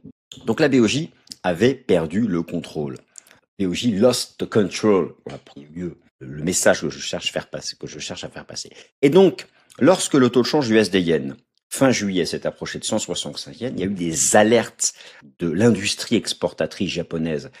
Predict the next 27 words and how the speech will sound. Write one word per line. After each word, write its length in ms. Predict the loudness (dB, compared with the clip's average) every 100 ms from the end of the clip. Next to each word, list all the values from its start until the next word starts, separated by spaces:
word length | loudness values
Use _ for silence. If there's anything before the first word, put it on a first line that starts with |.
| -18 -6
des 140 | 4
alertes 260 | 6 4 0
qui 80 | -12
sont 160 | -8
remontées 440 | 0 4 4 2 -2
au 60 |
gouvernement 480 | -2 -6 -8 -10 -10
japonais, 500 | -12 -12 -8 -8 -8 _ _
des 160 | -6 2
alertes 260 | 2 2 -6
qui 120 | -14
disaient, « 260 | -4 -2 -2
Mais 80 |
attendez 300 | -4 -8 -10
là, 140 | -10 -12 _ _ _
au-delà 260 | -4 0 0
de 60 |
cent 160 | 0 -4
soixante-cinq 600 | -2 -6 -6 -8 -10 -6
yens, 240 | -4 -4 -6 _ _ _
c'est 240 | -4 -4
compliqué. 760 | -4 -4 -2 -4 -4 0 0 -2 _ _ -6
Au-delà 400 | -6 0 0 0
de 220 | -4 -12 _
cent 380 | -10 -4 0 0 -2
soixante-cinq 840 | -10 -8 -8 -12 -12 -12 -14 -10
yens, 260 | -8 -6